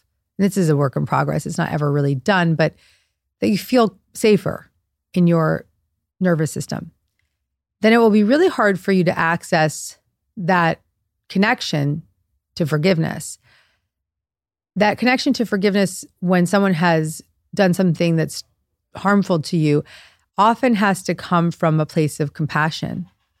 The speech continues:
But the only way to access that compassion is to do the heavy lifting, is to really begin to have that compassion for yourself, for the parts of yourself that were traumatized, particularly by a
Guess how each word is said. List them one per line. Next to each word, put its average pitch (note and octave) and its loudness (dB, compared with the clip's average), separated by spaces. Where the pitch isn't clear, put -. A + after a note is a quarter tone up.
But A#3 2
the C#4+ 4
only F4+ 4
way G4+ 4
to B3+ -2
access G#3 -2
that E3+ -2
compassion F#3 -2
is E3+ -4
to - -6
do G3+ 0
the F3+ 2
heavy D#3+ 0
lifting, - -4
is - -6
to F#3 0
really F#3+ 2
begin E3 0
to D3+ -2
have D3+ 2
that - -2
compassion D#3 -2
for D#3+ -4
yourself, F3 -2
for F3 4
the E3 -2
parts F3 -2
of E3+ -4
yourself F#3+ -2
that E3 0
were E3+ -2
traumatized, F3+ -4
particularly A3 0
by D#3 2
a D3+ 4